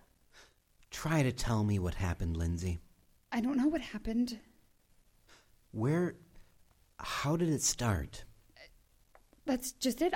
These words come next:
Speaker 2: I can't remember. I can't remember anything before it happened. I have snapshots in my mind, a few scenes with my family, but nothing really. Nothing until I woke up in this hospital. They found me wandering in the desert.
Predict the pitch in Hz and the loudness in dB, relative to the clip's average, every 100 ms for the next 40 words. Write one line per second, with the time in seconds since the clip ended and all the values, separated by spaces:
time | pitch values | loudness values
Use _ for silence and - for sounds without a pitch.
0 | - 175 - 302 - 311 285 262 311 247 | 0 0 4 4 4 4 6 8 8 6
1 | 214 - - _ _ _ _ _ - 277 | 2 -2 -10 _ _ _ _ _ 2 4
2 | 285 339 302 285 277 311 285 381 359 277 | 8 8 10 10 10 6 6 6 6 6
3 | 254 240 262 285 294 294 320 294 214 208 | 6 6 6 8 8 4 0 2 2 0
4 | - - - _ _ - - - - - | -4 -16 -20 _ _ -20 -20 -20 -6 4
5 | 302 269 - - - 277 302 - 294 294 | 6 4 0 -6 0 2 2 0 0 0
6 | 320 262 262 240 262 285 247 254 269 277 | 2 4 4 4 6 6 4 2 2 2
7 | 277 - 269 277 262 240 226 254 262 254 | 2 2 4 4 4 2 2 4 4 4
8 | 247 254 247 233 226 214 208 220 226 - | 4 4 4 4 4 2 2 2 0 -4
9 | - - - - - - - 277 294 302 | -18 -20 -20 -20 -20 -6 2 4 8 10
10 | 294 240 247 254 - 240 247 247 277 269 | 10 6 2 2 2 4 4 2 -2 -4
11 | - 240 233 233 - 285 311 - 196 185 | -4 2 2 2 -2 -6 -6 -6 -6 -4
12 | 185 - - - _ - - - _ _ | -6 -10 -20 -20 _ -20 -20 -20 _ _
13 | _ - - - 240 247 262 269 254 240 | _ -20 -10 2 2 4 4 6 6 4
14 | 214 240 262 262 220 196 196 214 226 247 | 4 6 8 8 6 2 2 2 6 6
15 | 214 190 | 6 2